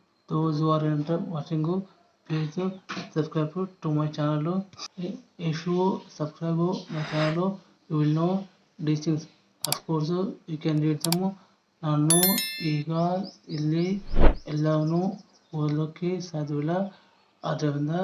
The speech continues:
ನೀವೇ ಓದ್ಕೊಳ್ಳಿ, ಹಾಕೊಳ್ಳಿ. ನಮ್ಮ ಚಾನಲ್ ಸಬ್ಸ್ಕ್ರೈಬ್ ಮಾಡಿ,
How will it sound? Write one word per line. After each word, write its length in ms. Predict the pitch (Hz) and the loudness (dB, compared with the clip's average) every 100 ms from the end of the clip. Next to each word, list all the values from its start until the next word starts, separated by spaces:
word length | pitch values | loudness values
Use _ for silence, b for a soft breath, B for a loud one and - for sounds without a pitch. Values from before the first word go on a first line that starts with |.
| 196 - - _ | -2 -8 -20 _
ನೀವೇ 340 | 170 151 156 165 | -6 0 0 2
ಓದ್ಕೊಳ್ಳಿ, 560 | 156 151 - 147 165 185 185 - - | 0 -2 -2 0 2 0 -4 -16 -12
ಹಾಕೊಳ್ಳಿ. 400 | - 151 156 170 196 196 - - - - - - | -8 -2 0 2 0 -4 -6 -8 -8 -10 -8 -2
ನಮ್ಮ 140 | 151 | 0
ಚಾನಲ್ 240 | 151 151 147 | 2 0 0
ಸಬ್ಸ್ಕ್ರೈಬ್ 360 | 143 - 156 | -2 -4 0
ಮಾಡಿ, 180 | 151 151 | 0 0